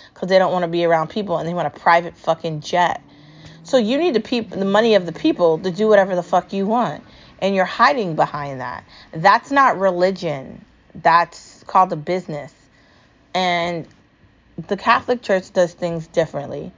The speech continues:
It's all about really the word of God and prayers. And I just think everything that's attached to, um, the Baptist church is not for me. So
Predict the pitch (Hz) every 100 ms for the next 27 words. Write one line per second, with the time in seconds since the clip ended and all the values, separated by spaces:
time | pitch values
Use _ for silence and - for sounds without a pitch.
0 | _ _ _ _ - - 180 185 175 185
1 | 175 170 - 165 175 175 160 156 156 180
2 | 165 156 147 147 147 147 160 151 - 170
3 | 147 107 - - _ _ - - - 170
4 | 175 185 190 202 180 - 175 185 196 185
5 | 170 170 - 165 165 - - - 160 151
6 | 151 - - - _ _ _ - 104 104
7 | 73 - _ _ _ _ _ _ _ _
8 | - _ _ _ - _ _ - _ _
9 | - - - _ _ - 165 160 156 -
10 | 170 - 170 147 160 143 151 147 - 151
11 | 143 90 - _ _ - - 151 143 139